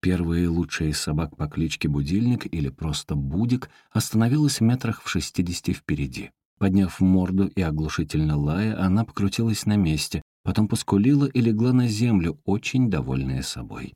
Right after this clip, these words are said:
Адамберг замер, вцепившись пальцами в ремень.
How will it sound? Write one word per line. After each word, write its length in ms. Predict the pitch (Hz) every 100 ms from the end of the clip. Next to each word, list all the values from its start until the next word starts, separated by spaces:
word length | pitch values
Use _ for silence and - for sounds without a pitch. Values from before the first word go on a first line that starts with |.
| _ _ _ -
Адамберг 560 | 98 107 110 107 98
замер, 560 | 95 80 87 107 117 110
вцепившись 680 | - - 90 101 98 98 -
пальцами 500 | - 80 78 - 80
в 100 | 78
ремень. 460 | 76 71 60 52 -